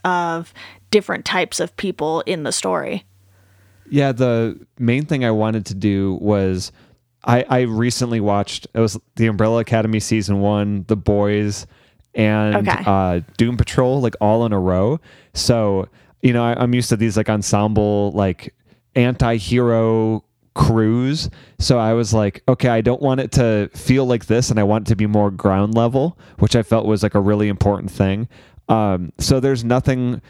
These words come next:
Speaker 2: at least yet, that's super, uh, extraordinary when it comes to, like, the paranormal or, like, powers or anything like that.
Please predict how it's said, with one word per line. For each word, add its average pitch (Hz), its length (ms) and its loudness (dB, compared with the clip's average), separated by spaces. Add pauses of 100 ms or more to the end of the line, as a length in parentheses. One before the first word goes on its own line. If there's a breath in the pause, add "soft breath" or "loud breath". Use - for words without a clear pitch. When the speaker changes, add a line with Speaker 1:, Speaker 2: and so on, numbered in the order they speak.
(160 soft breath)
Speaker 2:
at 117 120 2
least 120 220 0
yet, 98 320 0
that's 104 220 0
super, 107 640 0 (100)
uh, 98 260 2
extraordinary 110 840 0
when 104 100 -2
it 87 80 -4
comes 101 280 -2
to, 101 120 2
like, 90 240 -2
the 104 100 0
paranormal 107 640 0
or, 101 400 2
like, 90 320 -4
powers 101 500 0
or 104 60 2
anything 98 240 -2
like 90 180 -4
that. 123 340 0